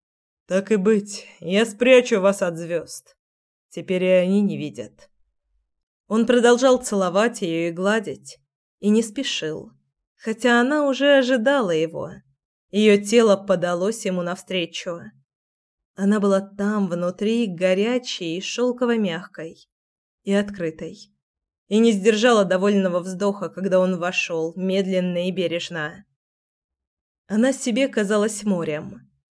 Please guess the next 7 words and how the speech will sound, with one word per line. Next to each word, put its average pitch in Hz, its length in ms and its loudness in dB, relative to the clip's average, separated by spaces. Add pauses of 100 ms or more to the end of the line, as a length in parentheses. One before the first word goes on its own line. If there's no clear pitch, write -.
(160)
тем 233 220 0
самым, 233 400 2
что 190 260 -6
дышала, 202 540 -2
перекатываясь 190 880 -2
волнами 202 500 2
рядом, 170 640 -2